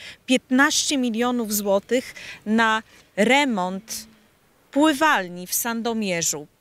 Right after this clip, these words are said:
Piętnaście milionów złotych, które pochodzi z programu Polski Ład. To także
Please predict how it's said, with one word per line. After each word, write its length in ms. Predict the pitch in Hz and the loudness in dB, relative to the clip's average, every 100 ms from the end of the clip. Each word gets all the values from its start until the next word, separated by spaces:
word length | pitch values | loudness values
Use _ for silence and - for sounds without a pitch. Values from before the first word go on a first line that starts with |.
| _ | _
Piętnaście 640 | - 247 254 285 - - | 0 2 4 4 4 0
milionów 420 | 254 254 262 247 208 | 2 2 2 0 0
złotych, 460 | 226 240 - 302 | 2 0 0 -6
które 300 | - 302 277 | -4 0 0
pochodzi 520 | 370 262 254 285 254 | 2 0 2 0 2
z 100 | - | -2
programu 680 | - 254 233 254 262 262 285 - _ _ - | 0 0 2 2 2 -2 -4 -8 _ _ 0
Polski 460 | 269 269 - - | 2 2 0 -2
Ład. 520 | 247 170 143 - - - _ - - _ _ | -4 -2 -4 -10 -14 -16 _ -20 -20 _ _
To 280 | 285 262 262 - | 4 4 2 -2
także 720 | 277 269 240 226 226 233 220 | 0 2 0 -4 -2 0 -2